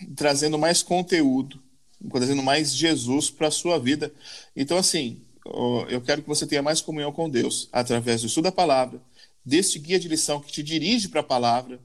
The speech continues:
e também através da oração, tá? Diariamente busque ao Senhor nisso e você vai ver que o seu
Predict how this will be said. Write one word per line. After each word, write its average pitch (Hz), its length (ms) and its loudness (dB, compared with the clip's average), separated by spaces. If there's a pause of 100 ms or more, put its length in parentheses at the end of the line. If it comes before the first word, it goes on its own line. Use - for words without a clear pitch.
(440)
e 160 80 -2
também 160 280 -2
através 147 360 -4
da 143 100 -2
oração, 131 520 -4 (300)
tá? 160 300 2 (340)
Diariamente 180 540 -2
busque 185 360 -6
ao 180 60 -2
Senhor 147 300 -6
nisso 135 380 -4 (300)
e 135 80 -2
você 139 260 2
vai 147 200 2
ver 131 220 2
que 143 120 -2
o 139 60 2
seu 131 520 0